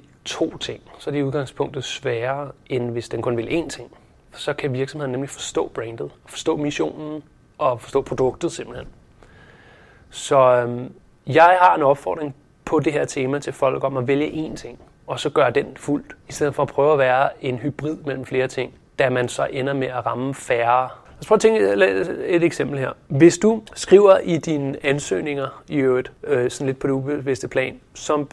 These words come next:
person er jeg systematisk og bla bla, og mor, og privat er jeg gift, og har to børn," og bla, bla, bla, ikke? Hvis ordet systematisk indgår der, så kunne det være lige præcis det, du bakkede op med din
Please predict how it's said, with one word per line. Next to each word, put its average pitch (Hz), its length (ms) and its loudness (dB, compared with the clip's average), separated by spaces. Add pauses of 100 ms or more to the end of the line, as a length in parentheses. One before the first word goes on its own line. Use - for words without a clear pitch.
(140)
person 220 400 0
er 170 140 -2
jeg 135 440 4
systematisk 165 720 -2
og 139 120 2
bla 190 200 6
bla, 185 140 -2 (180)
og 151 100 0
mor, 180 180 2
og 147 260 -4
privat 170 440 0
er 147 100 0
jeg 139 80 0
gift, 156 280 -4
og - 80 -8
har 143 60 -6
to 156 160 -6
børn," 139 280 -2
og - 80 -10
bla, 131 160 -4
bla, 135 180 -8
bla, 117 320 -10
ikke? 196 120 -10 (480)
Hvis - 120 -2
ordet 208 180 6
systematisk 190 760 -4
indgår 143 500 -2
der, - 340 -8
så - 180 -2
kunne 208 160 4
det 185 80 6
være 170 100 8
lige 185 120 4
præcis 185 240 0
det, 170 220 4
du 180 80 0
bakkede 135 360 2
op 131 180 -4
med 151 140 -4
din 131 260 -8